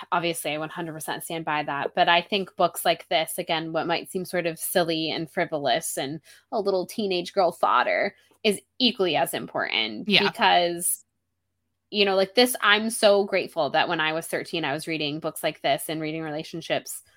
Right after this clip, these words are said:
Speaker 1: like this, because that taught me, you know, maybe not even consciously, but subconsciously,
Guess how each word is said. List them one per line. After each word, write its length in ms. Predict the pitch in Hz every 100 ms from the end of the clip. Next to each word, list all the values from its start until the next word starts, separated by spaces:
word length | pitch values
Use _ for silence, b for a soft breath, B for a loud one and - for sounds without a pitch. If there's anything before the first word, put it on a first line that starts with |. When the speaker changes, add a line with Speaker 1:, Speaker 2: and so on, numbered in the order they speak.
| b -
Speaker 1:
like 220 | 180 -
this, 320 | 170 147 -
because 340 | 170 156 180 156
that 180 | 160 -
taught 260 | 180 127
me, 320 | 165 160 143 -
you 140 | 190
know, 380 | 160 120 156 180 _ _ _ _ _ -
maybe 320 | 208 208 202
not 160 | 190 180
even 180 | 175 170
consciously, 580 | 220 254 214 180 170
but 160 | 151 110
subconsciously, 1160 | 220 233 247 156 160 - 165 - 123 107 196